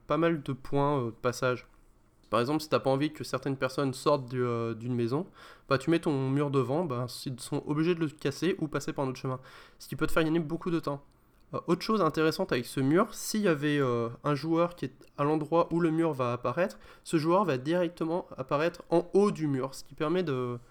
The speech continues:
déplacer certaines personnes à des endroits que normalement ils ne peuvent pas aller.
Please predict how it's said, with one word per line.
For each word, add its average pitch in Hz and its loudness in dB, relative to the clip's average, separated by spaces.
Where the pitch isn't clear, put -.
déplacer 165 -2
certaines 151 -2
personnes 170 -2
à 135 2
des 131 0
endroits 147 2
que 202 -8
normalement 139 2
ils 190 2
ne 143 2
peuvent - -6
pas 170 6
aller. 123 0